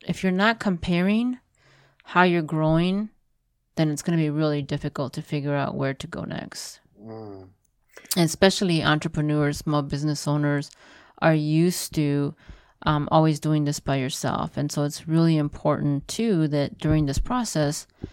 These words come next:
Speaker 1: that you identify, okay, who are the people or the resources that I need to reach out to or to have in place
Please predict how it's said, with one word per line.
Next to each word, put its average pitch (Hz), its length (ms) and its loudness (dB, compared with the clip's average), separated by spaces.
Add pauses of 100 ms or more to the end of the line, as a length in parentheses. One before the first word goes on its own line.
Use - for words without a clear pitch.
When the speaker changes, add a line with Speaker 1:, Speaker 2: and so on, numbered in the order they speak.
(220)
Speaker 1:
that 175 80 0
you 175 200 2
identify, 156 720 0
okay, 143 280 -4
who 196 260 2
are 202 100 4
the 185 80 2
people 165 340 -4
or 151 180 2
the 143 140 -2
resources 202 840 -4 (480)
that 165 160 2
I 156 160 4
need 160 500 2
to 160 160 -4
reach 147 260 -6
out 151 240 0
to 147 280 -4
or 143 120 0
to - 140 -8
have 151 380 -2
in 143 160 -2
place 156 640 -2